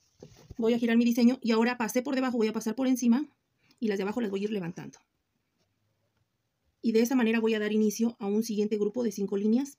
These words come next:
por encima, cinco líneas por abajo. Y son los grupos que voy formando de cada tono. Así. Llego al contorno, fijo y vuelvo a repetir el mismo paso. Y así voy a continuar rellenando mi diseño. Terminé de realizar mi petatillo y así es como me ha quedado. Ahora salí en esta parte de acá.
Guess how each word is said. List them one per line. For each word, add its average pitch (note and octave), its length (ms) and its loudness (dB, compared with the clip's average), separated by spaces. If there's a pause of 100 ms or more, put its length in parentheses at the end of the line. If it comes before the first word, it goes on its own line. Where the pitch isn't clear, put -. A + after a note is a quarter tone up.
por F#3 140 -4
encima, G#3+ 280 -4
cinco G3 200 -6
líneas G3 220 -4
por G#3+ 100 -8
abajo. A3 360 -8 (580)
Y A#3 80 -6
son A3 120 -2
los A3 80 0
grupos A3+ 200 -4
que G#3+ 80 -4
voy G3+ 100 -2
formando G#3+ 280 -6
de F#3 60 -6
cada F3+ 200 -10
tono. D3 160 -16 (760)
Así. - 280 -16 (1300)
Llego A3 240 0
al A#3+ 80 0
contorno, B3 520 0
fijo C4 360 -2 (440)
y - 80 -4
vuelvo A3+ 340 0
a G3+ 60 -4
repetir G3+ 320 -4
el A3 120 -6
mismo G3 240 -6
paso. B3 360 -6 (280)
Y A3+ 120 -4
así G#3 160 -2
voy B3+ 120 0
a A#3+ 60 -6
continuar G#3 380 -4
rellenando G#3 380 -2
mi G3+ 80 0
diseño. F3 360 -10 (460)
Terminé C4 280 2
de C#4+ 60 -4
realizar A#3 300 -2
mi A#3+ 100 0
petatillo A3 320 -6
y A3 40 -4
así G3+ 120 -4
es G3 80 -10
como G3+ 140 -4
me F#3 60 -6
ha F3+ 60 -14
quedado. F3 280 -12
Ahora A#3 200 -4
salí A#3 200 -2
en A3 60 0
esta A3 140 -6
parte A3 180 -10
de F#3+ 100 -6
acá. A#3+ 260 -6